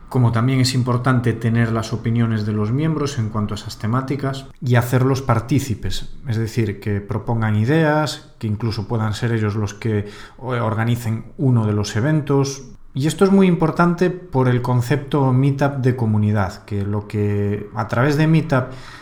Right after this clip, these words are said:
se intenta o se promueve es que se creen comunidades alrededor de esas temáticas. Y una comunidad es algo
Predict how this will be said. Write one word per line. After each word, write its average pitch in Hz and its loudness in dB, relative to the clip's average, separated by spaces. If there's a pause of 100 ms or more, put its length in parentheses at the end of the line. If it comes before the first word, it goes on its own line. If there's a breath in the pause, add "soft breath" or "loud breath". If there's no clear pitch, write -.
(180 loud breath)
se 117 2
intenta 123 4
o 120 2
se 123 0
promueve 143 2
es 143 0
que - -2
se 123 -2
creen 151 -2
comunidades 123 4
alrededor 120 2
de 123 2
esas 120 -2
temáticas. 98 -6
Y 127 0
una 147 4
comunidad 147 2
es 131 0
algo 135 2